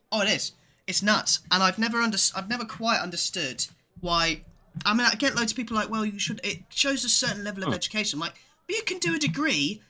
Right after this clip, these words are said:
Speaker 1: in the language of dragon stuff from Skyrim.
Speaker 2: Yeah.
Speaker 1: There's literally a course for that. You can get diploma in learning dragon tongue.
Speaker 2: Yeah.
Speaker 1: That doesn't tell you that you're, uh, linguistically, that you can speak Italian and German.
Speaker 2: No.
Speaker 1: You can't just go in for an interpreter's role with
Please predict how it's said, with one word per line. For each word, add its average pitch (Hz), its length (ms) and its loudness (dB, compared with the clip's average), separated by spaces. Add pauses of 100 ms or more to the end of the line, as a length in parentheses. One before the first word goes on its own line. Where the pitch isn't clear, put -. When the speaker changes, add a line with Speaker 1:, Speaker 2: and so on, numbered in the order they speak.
(120)
Speaker 1:
in 254 100 0
the 262 80 0
language 269 500 4
of 226 160 -4
dragon 269 540 2
stuff - 340 0
from 220 140 -4
Skyrim. 302 360 4
Speaker 2:
Yeah. 135 280 4 (240)
Speaker 1:
There's 240 180 -2
literally 254 380 2
a 277 60 2
course 349 280 -2
for 196 60 -4
that. 175 60 -6
You 220 80 -6
can 285 100 -2
get 220 160 -4
diploma 277 440 0
in 240 100 -4
learning 240 260 -2
dragon 254 380 0
tongue. 156 140 -2
Speaker 2:
Yeah. 156 140 4 (380)
Speaker 1:
That 254 120 -12
doesn't 269 280 0
tell 233 200 4
you 220 140 4
that 202 180 0
you're, 202 320 -2
uh, 190 180 -6 (100)
linguistically, 196 1040 -2 (300)
that 190 140 -4
you 214 100 -2
can 202 120 -4
speak 220 300 -2
Italian 196 440 2
and 170 120 -4
German. 220 360 4
Speaker 2:
No. - 80 4
Speaker 1:
You 202 100 0
can't 240 200 -2
just - 120 -4
go 220 100 -2
in 220 120 -2
for 214 100 -10
an 185 80 -6
interpreter's 185 580 -4
role 135 180 -4
with 147 180 -6